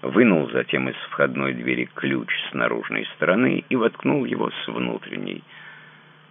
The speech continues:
«Развяжи чемодан и открой его», — приказал Гиршфельд, подавая лакею ключ. Тот начал исполнять приказание, чемодан был открыт.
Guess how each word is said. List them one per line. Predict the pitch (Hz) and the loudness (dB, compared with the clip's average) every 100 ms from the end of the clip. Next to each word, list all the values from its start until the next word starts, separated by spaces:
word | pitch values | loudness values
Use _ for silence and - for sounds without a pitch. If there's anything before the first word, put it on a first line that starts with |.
| - - - - | -20 -20 -6 0
«Развяжи | 76 80 82 90 92 | 2 4 4 4 4
чемодан | 90 90 98 107 107 71 | 2 4 4 6 6 4
и | |
открой | 85 - - 95 90 | 2 0 2 4 4
его», — | 57 53 50 - - _ | 4 0 -4 -12 -20 _
приказал | 67 67 62 57 60 | -4 -2 -2 2 2
Гиршфельд, | 55 53 71 - - 82 - - | 0 -4 -2 -2 -2 -6 -6 -12
подавая | - 57 55 57 58 | -4 0 2 4 4
лакею | 57 - 55 55 | 0 -2 -4 -4
ключ. | - 57 53 - - | -6 -8 -6 -6 0
Тот | 123 - | -2 2
начал | 71 - 58 | 0 0 -4
исполнять | 57 - 57 58 55 | -6 -2 -2 -2 -6
приказание, | - 58 - 60 104 95 71 | -8 -4 -4 0 0 0 -2
чемодан | - 55 55 69 65 | -4 -2 -2 -2 -2
был | 55 55 | -2 -4
открыт. | - - - | -4 -8 -8